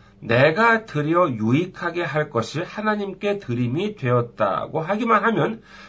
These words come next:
그 부모를 공경할 것이 없다 하여 너희의 전통으로 하나님의 말씀을 폐하는도다.'"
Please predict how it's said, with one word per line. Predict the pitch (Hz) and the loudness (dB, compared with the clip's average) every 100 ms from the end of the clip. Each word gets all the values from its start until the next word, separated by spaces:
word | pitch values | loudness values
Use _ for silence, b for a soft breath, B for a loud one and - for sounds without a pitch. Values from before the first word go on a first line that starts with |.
| B | B
그 | 226 240 | -4 -4
부모를 | - 143 185 190 113 | -4 -2 2 2 0
공경할 | - 123 127 117 104 | -2 -2 0 0 0
것이 | - 98 - 202 | -2 -6 -4 -6
없다 | - 92 95 - 196 | -4 -6 -6 -2 0
하여 | 170 156 87 - - _ | 0 -2 -4 -8 -12 _
너희의 | 98 107 110 120 | -2 -2 -2 -6
전통으로 | 123 - 90 - 90 85 - | -6 -10 -10 -8 -10 -6 -6
하나님의 | - 190 180 165 170 | -6 -2 -2 -2 -4
말씀을 | 135 - 92 92 165 175 117 | -4 -6 -8 -12 -12 -12 -12
폐하는도다.'" | - 190 190 123 87 - - | -6 -4 -4 -6 -8 -12 -16